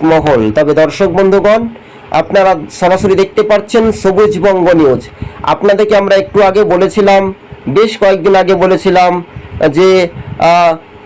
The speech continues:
আমরা একটু আগে বলেছিলাম যে খবরের আপডেট দিয়েছিলাম, বিশেষ করে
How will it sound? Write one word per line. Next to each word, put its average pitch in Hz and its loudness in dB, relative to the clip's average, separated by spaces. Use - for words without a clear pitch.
আমরা 185 2
একটু 196 0
আগে 190 2
বলেছিলাম 208 2
যে 190 2
খবরের 185 0
আপডেট 175 0
দিয়েছিলাম, 185 0
বিশেষ 180 0
করে 196 0